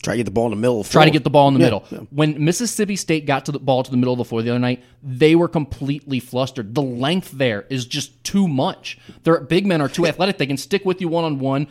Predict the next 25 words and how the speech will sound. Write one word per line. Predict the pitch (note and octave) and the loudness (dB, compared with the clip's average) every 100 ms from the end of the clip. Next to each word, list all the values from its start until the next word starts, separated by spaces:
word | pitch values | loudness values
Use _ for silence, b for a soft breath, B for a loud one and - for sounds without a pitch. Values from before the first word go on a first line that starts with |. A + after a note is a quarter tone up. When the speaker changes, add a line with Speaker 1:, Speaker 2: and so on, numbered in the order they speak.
| b | b
Speaker 2:
They | C#3 | -4
can | C3+ D3+ | 0 6
Speaker 1:
And, | |
and, | F#3+ F3 | 6 8
Speaker 2:
overwhelm | F3+ G3 | 6 6
Speaker 1:
and, | F3 | 4
Speaker 2:
you | D3+ | 4
right | |
Speaker 1:
and, | C#3+ | 4
Speaker 2:
there | F#3 | 2
in | |
the | D3 | 2
middle | D3+ | 0
of | C3+ | -2
the | |
lane. | A2+ E3+ | 0 4
Speaker 1:
and | F#3 | 4
the | |
closeout | D3 - G#3+ E3+ E3 | 4 6 6 8 8
on | C#3 B2 | 6 2
kickouts | - - - A#2 F#2+ B2 | 2 2 4 2 2 0
off | G#2+ | 0
of | A2+ | 0
that, | A2 - | 0 -2
too, | - D#3 B2 G#2+ G2 | 0 4 4 2 -2